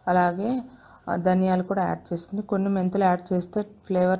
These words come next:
చాలా బాగుంటుందని అలా యాడ్ చేసింది. అలాగే కొన్ని ఆనియన్స్ అలాగే వెల్లుల్లి కూడా యాడ్ చేసింది. అవి బాగా బ్రౌన్ కలర్ వచ్చే వరకు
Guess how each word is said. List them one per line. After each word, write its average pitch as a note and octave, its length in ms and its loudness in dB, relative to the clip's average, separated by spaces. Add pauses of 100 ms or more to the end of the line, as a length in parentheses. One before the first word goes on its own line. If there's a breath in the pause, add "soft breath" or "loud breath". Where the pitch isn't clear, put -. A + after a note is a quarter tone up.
(120)
చాలా F3 160 2
బాగుంటుందని E3+ 680 -2
అలా G3+ 240 -4
యాడ్ F3 400 -2
చేసింది. F3 400 -4
అలాగే G#3 520 -2 (540 loud breath)
కొన్ని G3+ 380 2
ఆనియన్స్ F#3 640 2 (420)
అలాగే F#3 400 2
వెల్లుల్లి F#3 580 2
కూడా F#3+ 320 0
యాడ్ E3+ 300 -4
చేసింది. F3 600 -2 (600 loud breath)
అవి F#3+ 100 2
బాగా F#3 580 2 (360 loud breath)
బ్రౌన్ F#3 320 2
కలర్ F#3+ 220 2
వచ్చే F#3 280 -2
వరకు F3+ 500 0